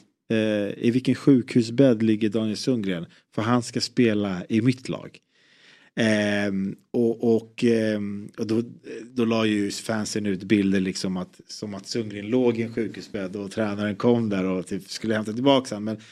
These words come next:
han var ju på väg bort då. Det var januarifönstret och han trivdes ju inte så han ville ju dra. <laughs> Men de ville verkligen, verkligen ha kvar honom.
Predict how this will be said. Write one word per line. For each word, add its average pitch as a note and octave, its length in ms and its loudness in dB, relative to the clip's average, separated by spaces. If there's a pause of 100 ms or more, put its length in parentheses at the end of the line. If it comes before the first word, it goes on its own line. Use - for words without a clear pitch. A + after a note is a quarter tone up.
(300)
han B2 100 2
var D3+ 80 8
ju D3+ 60 4
på D3 80 2
väg C#3+ 160 6
bort F3 320 4
då. E2+ 200 0 (160)
Det A#2 60 2
var A2+ 100 6
januarifönstret B2 960 4 (320)
och - 200 -6
han A#2+ 140 2
trivdes B2 420 4
ju B2+ 40 2
inte G#2 120 -4
så A#2+ 80 -4
han A#2+ 80 0
ville A#2 140 6
ju A#2 60 8
dra. A#2 320 2 (1400)
<laughs> - 0 - (720)
Men A#2+ 100 6
de A#2+ 100 8
ville B2+ 200 8
verkligen, A#2+ 560 4
verkligen G#2+ 340 4
ha G#2 80 2
kvar C3 260 6
honom. C3 400 2